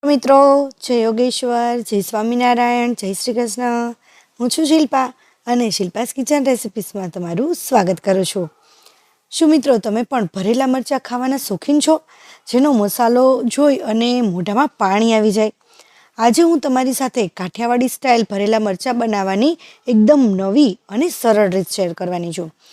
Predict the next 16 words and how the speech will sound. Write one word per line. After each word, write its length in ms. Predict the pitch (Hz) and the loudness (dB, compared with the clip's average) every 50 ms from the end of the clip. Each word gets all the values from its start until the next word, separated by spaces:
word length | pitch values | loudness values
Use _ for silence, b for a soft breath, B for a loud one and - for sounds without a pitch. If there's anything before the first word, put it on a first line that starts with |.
| B B B B B B B - | B B B B B B B -2
અને 220 | 220 220 226 240 | 0 2 2 2
આ 280 | - - 247 208 208 240 | 2 0 0 2 2 2
મરચાં 400 | 269 269 208 185 - 247 214 202 | 2 2 0 0 -2 -4 -6 -4
ટેસ્ટમાં 440 | - 220 208 - - - 269 254 | -4 -6 -8 -8 -8 -10 -8 -8
એટલા 280 | 214 170 - - 220 254 | -8 -8 -6 -4 -4 -4
સરસ 300 | 285 - 339 330 311 262 | -2 -2 -2 -2 0 2
બને 280 | 262 269 277 285 294 254 | 2 2 2 2 0 0
છે 100 | 269 269 | -2 -2
ને 140 | 226 180 B B B B B B - | -2 -4 B B B B B B -6
કે 80 | - 302 | -4 -2
આ 160 | - 269 247 | 0 2 2
મરચાં 360 | 240 247 254 226 - 285 269 | 2 2 0 0 0 0 0
જો 100 | 240 277 | 0 0
તમે 220 | 262 285 269 269 262 | 0 0 0 0 2
બનાવશો 500 | 247 247 240 247 285 320 311 - 349 294 | 2 2 2 2 0 0 0 0 0 0
ને 140 | 214 165 | 0 -2